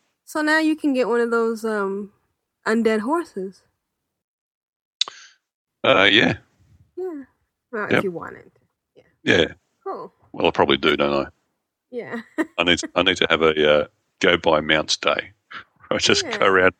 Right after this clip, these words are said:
Speaker 2: figure out all the mounts that I can buy and, and go and buy 'em all. But, uh, yeah, no, so I've, I've still got, um, uh, Darkspear Trolls. I've got quite a way to go on that.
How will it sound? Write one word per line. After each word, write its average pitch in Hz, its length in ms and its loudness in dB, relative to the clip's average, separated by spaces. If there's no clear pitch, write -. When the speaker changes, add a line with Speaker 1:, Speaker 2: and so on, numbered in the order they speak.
Speaker 2:
figure - 540 0
out 104 140 4
all 87 160 4
the 85 100 -2
mounts 87 220 0
that 80 80 -4
I 80 100 -2
can 82 160 -6
buy 78 240 2
and, 71 180 -8
and 80 180 -6
go 80 160 0
and 76 80 -6
buy 76 200 2
'em 73 120 -4
all. 71 200 -6
But, - 220 -6
uh, 78 200 4
yeah, 80 160 2
no, 80 220 2
so - 180 0
I've, 92 80 -4
I've 82 140 2
still 107 180 2
got, - 260 -2
um, 78 300 0
uh, 80 180 2
Darkspear 82 500 0
Trolls. 78 360 0
I've 76 80 -2
got 73 180 0
quite 87 220 2
a 78 40 2
way 76 140 4
to 73 80 -10
go 76 180 2
on 71 120 -2
that. 73 220 2